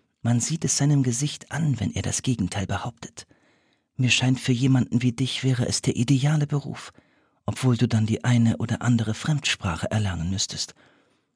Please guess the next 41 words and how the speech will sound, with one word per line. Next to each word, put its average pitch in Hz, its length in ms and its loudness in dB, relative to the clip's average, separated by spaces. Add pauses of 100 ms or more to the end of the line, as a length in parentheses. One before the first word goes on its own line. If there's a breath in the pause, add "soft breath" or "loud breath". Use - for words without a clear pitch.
(220 soft breath)
Aber 120 240 2
ich - 160 -6
bin 117 160 2
sicher, 117 300 0
du 104 100 -2
kommst - 360 -6
schnell 131 240 2
damit 87 240 0
zurecht. - 440 -6 (880)
Ich - 180 -2
spreche - 280 -6
Französisch - 760 -4 (240)
und - 240 -4
Deutsch - 340 -4 (440)
und 113 160 0
kenne 117 260 4
auch 90 100 -2
ein 104 80 2
bisschen 98 260 0
Latein 127 440 2
und - 140 -8
Griechisch. - 500 -6 (680)
Es - 120 -6
ist - 180 -2
nicht - 160 -6
allzu 127 220 -2
schwierig, - 640 -4
wenn 101 120 2
man 85 120 0
sich 85 140 -4
ein 80 120 -6
wenig 87 280 -4
bemüht." - 420 -6 (2000)
Um 117 180 10
nicht 117 200 6
ganz 135 280 4
so 95 140 2
dumm 82 340 4
dazustehen, 85 800 2
sagte 87 360 0
Dodger, 82 460 2